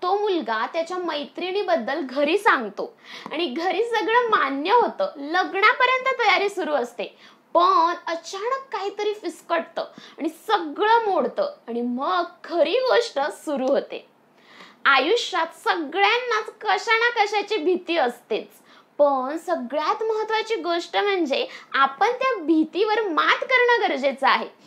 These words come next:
त्याचबरोबर आपल्याला भीती वाटते हे स्वतः मान्य करून त्यामध्ये आपला अहंकार कधीच मधी आणू नये. आपल्यावर खरं प्रेम करणाऱ्या व्यक्तीला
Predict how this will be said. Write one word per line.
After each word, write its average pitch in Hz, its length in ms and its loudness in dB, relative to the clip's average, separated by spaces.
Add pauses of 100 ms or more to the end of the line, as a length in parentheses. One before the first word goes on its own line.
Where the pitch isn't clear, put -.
(320)
त्याचबरोबर 339 760 4
आपल्याला 320 440 0
भीती 294 440 -2
वाटते 294 340 2
हे 370 120 -4
स्वतः 349 420 2
मान्य 330 480 0 (120)
करून 262 300 4
त्यामध्ये 440 760 0
आपला 381 300 4
अहंकार 330 600 2 (120)
कधीच 359 380 2
मधी 320 320 -2
आणू 247 300 0
नये. 156 200 -10 (680)
आपल्यावर 359 640 4 (120)
खरं 370 340 2
प्रेम 440 320 0
करणाऱ्या 311 480 2
व्यक्तीला 294 580 0